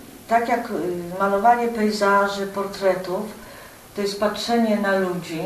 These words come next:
patrzenie na świat, to tak właśnie tu, jak przeczytałam, ikona to jest to otwarcie się na Boga. Ale nie miałam pojęcia o ikonach. Znalazłam u siebie w parafii,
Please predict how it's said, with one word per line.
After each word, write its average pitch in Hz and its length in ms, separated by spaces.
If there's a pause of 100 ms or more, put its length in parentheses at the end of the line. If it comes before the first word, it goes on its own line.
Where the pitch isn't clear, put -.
(1120)
patrzenie 208 480
na 196 180
świat, 185 480 (720)
to 190 100
tak 254 260
właśnie 226 380
tu, 240 80
jak 240 180
przeczytałam, 214 640 (220)
ikona 220 540
to 202 60
jest 196 140
to - 140
otwarcie 208 520
się 208 160
na 180 140
Boga. 165 340 (1400)
Ale 233 400
nie 240 240
miałam 240 260
pojęcia 220 360
o - 20
ikonach. 214 720
Znalazłam 208 720 (480)
u 190 80
siebie 208 300
w 208 120
parafii, 208 640